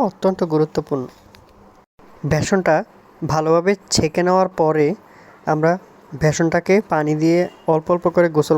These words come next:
করাবো। দুষ্টামি করলাম, মানে হচ্ছে অল্প অল্প করে মিশাবো। এখানে খুব অল্প অল্প করে পানি মিশিয়ে বেসনটাকে মেশাতে হবে, কারণ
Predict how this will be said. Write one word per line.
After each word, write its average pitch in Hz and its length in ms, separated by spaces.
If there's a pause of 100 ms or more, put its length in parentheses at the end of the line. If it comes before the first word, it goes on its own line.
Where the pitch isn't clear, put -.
করাবো। 160 280 (1000)
দুষ্টামি 143 380
করলাম, 131 240 (460)
মানে 147 260
হচ্ছে 160 240 (500)
অল্প 160 180
অল্প 175 120 (100)
করে 175 200
মিশাবো। 160 360 (2250)
এখানে 185 300 (760)
খুব 208 120 (140)
অল্প 185 200
অল্প 208 120 (120)
করে 226 160 (520)
পানি 185 280
মিশিয়ে 180 340 (280)
বেসনটাকে 170 460 (100)
মেশাতে 165 360
হবে, 151 180 (520)
কারণ 165 260